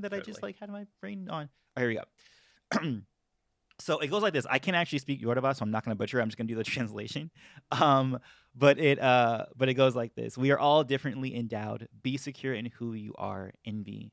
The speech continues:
Speaker 1: no one." Um, and I think that's what Tenzin learned, you know,
Speaker 2: Mm.
Speaker 1: not to be envious of his father or, or try to become his father. When he is Tenzin, he is not Aang.
Speaker 2: Yeah.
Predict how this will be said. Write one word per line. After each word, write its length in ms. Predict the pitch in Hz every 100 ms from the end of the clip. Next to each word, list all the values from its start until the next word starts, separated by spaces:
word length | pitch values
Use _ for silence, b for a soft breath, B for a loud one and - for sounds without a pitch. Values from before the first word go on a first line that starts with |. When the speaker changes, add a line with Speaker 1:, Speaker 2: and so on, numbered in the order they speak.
| -
Speaker 1:
no 160 | 104
one." 300 | 98 71 - 139 _
Um, 260 | 107 101 101
and 80 | 110
I 20 |
think 160 | 107 117
that's 220 | 107 -
what 160 | 98 -
Tenzin 500 | 101 104 95 104 - -
learned, 400 | 117 110 87 107
you 100 | 110
know, 140 | 104
Speaker 2:
Mm. 60 | 104
Speaker 1:
not 220 | 110 104
to 60 | -
be 120 | 101
envious 320 | 104 104 104
of 80 | 104
his 160 | 107 -
father 400 | 101 107 104 104
or, 240 | 92 104
or 160 | - 107
try 180 | - 104
to 80 |
become 240 | 107 - 104
his 140 | 104
father. 340 | 110 107 110 - b -
When 100 | 127
he 100 | 151
is 120 | 143
Tenzin, 360 | 165 185 101 110
he 120 | 113
is 120 | 113
not 200 | 110 110 -
Aang. 260 | 113 - _ _ _ _ _ _ _ _ _ _ _ _ _
Speaker 2:
Yeah. 380 | 98 87 85